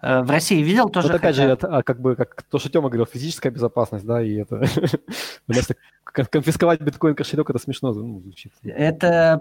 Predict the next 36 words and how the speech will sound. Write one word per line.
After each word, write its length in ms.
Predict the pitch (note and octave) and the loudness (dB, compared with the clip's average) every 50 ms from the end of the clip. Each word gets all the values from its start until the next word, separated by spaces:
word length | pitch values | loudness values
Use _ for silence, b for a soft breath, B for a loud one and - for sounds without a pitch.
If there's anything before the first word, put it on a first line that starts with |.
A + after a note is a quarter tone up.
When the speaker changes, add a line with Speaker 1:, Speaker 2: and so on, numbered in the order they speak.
| - - | 0 -2
Speaker 1:
подожди, 760 | E3+ D#3+ D#3+ F3 F3+ F3 F3 E3 E3+ F3 F3+ E3+ C#3+ C3 B2 A2+ | -2 0 2 4 4 4 2 0 2 2 4 4 6 4 4 2
в 380 | G#2+ G#2+ G#2 - - A#2 A#2+ A#2+ | 0 -2 -4 -6 -6 -4 -2 0
двадцать 300 | C3+ D3+ E3 E3 - - | 2 2 2 0 0 0
первом 280 | G3+ F#3+ F#3 F3+ F3+ | 2 4 4 4 4
году 280 | E3+ F#3 F#3 F3 G#3+ G3+ | 2 2 2 2 2 2
в 80 | F3+ F#3+ | 2 4
Р 140 | F#3+ G3 F#3+ G#3+ A3+ A#3 A3+ | 4 4 4 4 4 4 2
Ф, 180 | A3+ - - D3+ - | 0 -4 -14 -10 -6
я 180 | D3 D3+ E3 | -2 0 0
думаю, 260 | D#3+ D#3+ F3+ F3+ F3+ | 2 2 2 4 2
что 140 | F3 F3+ - | 2 2 2
мы 140 | F3 F3 F3 | 4 4 4
увидим 320 | F3+ F3 G3 F3 F3+ F3 | 4 4 2 2 2 2
далеко 340 | E3 E3 E3+ E3+ E3 - F3+ | 4 2 2 2 2 0 2
не 160 | F3 F3 E3+ | 2 4 4
один 340 | E3+ E3+ E3 D#3+ F#3+ F#3 E3+ | 4 2 4 4 4 4 4
новостной 440 | D#3+ D3 C#3+ D3 D3 - D#3 C#3+ C3+ | 4 4 2 2 0 2 0 0 0
сюжет 420 | - - C#3+ C#3 D3+ E3 D#3 D#3+ | 0 -2 -2 0 2 2 2 0
на 100 | C#3+ C3+ | -2 -4
тему 280 | C3 - C#3+ C3+ B2 A2+ | -2 0 -2 -2 -2 -2
конфискации 680 | C3+ B2+ A#2 - C#3 C3+ - - D3+ C#3 C#3 - - B2 | -2 -2 -2 -2 -2 -2 2 2 2 2 0 0 -4 -2
биткоин 380 | A#2+ B2 A2 - - A#2+ A2+ A2 | -2 -2 -4 -4 -2 -2 -2 -2
кошелька. 540 | A#2 A#2 - - B2+ B2 - - A#2+ A#2+ - B B B B B B B A3+ B B B - - - - | -4 -6 -4 -4 -4 -4 -4 -4 -4 -4 -4 B B B B B B B -6 B B B -4 -4 -4 -2
Потому 240 | F4 - A#2 A#2 A#2 A#2 | -6 -4 -4 -4 -8 -8
что 580 | - - - - - B2 A#2+ A#2+ A#2 A2+ A2 A2 A2+ | -10 -10 -16 -8 -4 0 0 2 2 2 0 0 -2
там 160 | B2+ A#2+ A#2 | -2 -2 -2
скоро 360 | - - - D#3+ D3+ C#3 C3 | -2 -2 2 2 4 4 2
криптовалюты 760 | C3 - D3 D3 C#3 - D#3 D3 D#3 D#3 D#3+ D#3+ D3+ D3+ C#3 | 2 2 0 0 0 0 0 2 4 4 4 4 2 0 -2
признают, 720 | - - C#3+ D3 C#3+ D3 D#3 D#3+ D#3 D3 C#3 C3+ B2+ - - - | -2 0 0 2 2 4 4 4 4 4 4 2 2 -2 -8 -8
э, 360 | C3 C3 B2+ B2+ B2+ C3 B2+ A2+ | -6 -4 -4 -2 -2 -2 -2 -2
чем-то, 460 | - - G3 G3+ G3 G3 C3+ A#2+ A2+ - - _ _ _ _ _ _ _ _ _ _ _ _ _ _ _ _ _ - - - | 0 0 2 2 2 2 0 -2 -2 -6 -14 _ _ _ _ _ _ _ _ _ _ _ _ _ _ _ _ _ -12 -12 -8
и 160 | - C3+ B2+ | -2 0 2
можно 280 | C3 C#3 C#3 B2 C3 A#2+ | 2 4 2 2 2 2
будет 160 | G#2+ G#2+ G#2+ | 0 0 0
все 140 | - C3 A#2 | 0 -2 -2
конфисковывать. 640 | - A2+ A2+ - A#2 - - B2 A2+ G#2+ G#2 G#2+ | 0 -2 -2 -2 -2 -2 0 2 2 2 0 -2